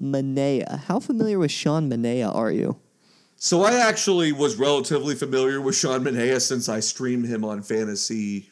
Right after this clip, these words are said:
Speaker 2: in and out of my lineup pretty often.
Speaker 1: <laughs> Which
Speaker 2: Other than that, I wouldn't be.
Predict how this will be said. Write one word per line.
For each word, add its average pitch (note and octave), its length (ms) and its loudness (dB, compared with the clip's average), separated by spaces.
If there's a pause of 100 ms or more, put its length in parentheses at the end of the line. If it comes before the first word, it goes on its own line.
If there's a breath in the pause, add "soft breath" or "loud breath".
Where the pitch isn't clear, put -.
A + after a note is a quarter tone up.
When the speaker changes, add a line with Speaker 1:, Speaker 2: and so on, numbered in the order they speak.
(160)
Speaker 2:
in B2+ 120 -4
and A2+ 80 -2
out G#2+ 100 -2
of G#2 60 -4
my G#2 100 -4
lineup G#2 400 -4 (400)
pretty G#2 220 -6
often. G2 380 -10 (180)
Speaker 1:
<laughs> G3 1120 -4
Which D#3 180 4
Speaker 2:
Other C4 160 2
than F3+ 140 2
that, F#3 220 4
I B2 80 0
wouldn't B2 280 -4
be. C#2+ 220 -14